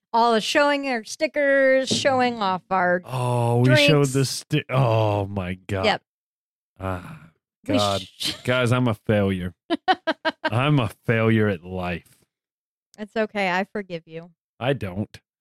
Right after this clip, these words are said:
Speaker 1: I do. It's okay. Accidents happen.
Speaker 2: Do they?
Speaker 1: They do. All right. So again, if Suntory Toki wins, I'm gonna have to go get another bottle of it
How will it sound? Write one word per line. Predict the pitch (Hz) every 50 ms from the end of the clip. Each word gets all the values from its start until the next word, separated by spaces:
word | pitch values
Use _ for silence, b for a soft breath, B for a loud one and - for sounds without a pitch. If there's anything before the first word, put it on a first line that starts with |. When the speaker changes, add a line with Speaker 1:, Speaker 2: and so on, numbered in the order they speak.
| _ _ _
Speaker 1:
I | 226 226 214
do. | 185 - 156 147 147 151 156 - _ _ _ _ - _ _ _ _ _
It's | 262 247 -
okay. | 240 208 196 - _ 170 156 151 160 - _ _ _ _ _ _
Accidents | - - 277 - - - 220 226 214 196 - -
happen. | 165 151 151 - 156 156 160 165 _ _ _ _ _ _ _ _ _ _
Speaker 2:
Do | 127 135 151 151
they? | 165 170 165 151 151 147 143 131 - _ _ _ _ -
Speaker 1:
They | 220 220
do. | - - - - - 165 _ _ _ _ _ _ _ _ _ _ _ _ _ _ _ _ _ _ _ _ _ _ _ _ _ _ _ _ _ _ _ _ _ _ _ _ _ _ _ _ _ _ _ _ _ _ _ _ _ -
All | 170 180
right. | 185 170 160 - -
So | - - 202 190
again, | 196 190 226 233 233 233
if | 226 202 196
Suntory | - - - 220 226 233 - - 226 226 220 220
Toki | - - 220 208 - - 214
wins, | 202 202 202 196 196 190 190 - - _ -
I'm | 180 180
gonna | 180 185
have | 180 185 180 -
to | -
go | - 185 180 180 175 175 180 180 - _ _ _ _ _ _ _ _ _ _ 190
get | 185 175 -
another | - 185 185 180 175 180
bottle | 175 170 175 175 175 175 175
of | 170 160
it | 170 170